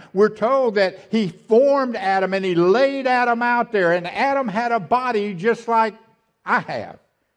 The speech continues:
His probably didn't look as good as mine, but, you know, he had a body. I don't need no comments on that. Some amens would do. Thank you. But anyway, he had him laid out there, and the body was lifeless.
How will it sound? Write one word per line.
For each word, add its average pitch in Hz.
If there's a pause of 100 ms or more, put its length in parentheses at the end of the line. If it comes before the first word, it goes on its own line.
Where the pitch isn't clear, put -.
(280)
His 180
probably 175
didn't 143
look 143
as 110 (120)
good 214
as 113
mine, 147
but, 185 (220)
you 247
know, 233
he 233
had 214
a 170 (260)
body. 139 (840)
I 139
don't 160
need 143
no 113
comments 90
on 87
that. 82 (100)
Some 143
amens 123
would 92
do. 92 (1120)
Thank 127
you. 87 (540)
But 202
anyway, 226 (160)
he 247
had 247
him 247
laid 233
out 262
there, 220
and 214
the 196
body 226
was 208
lifeless. 226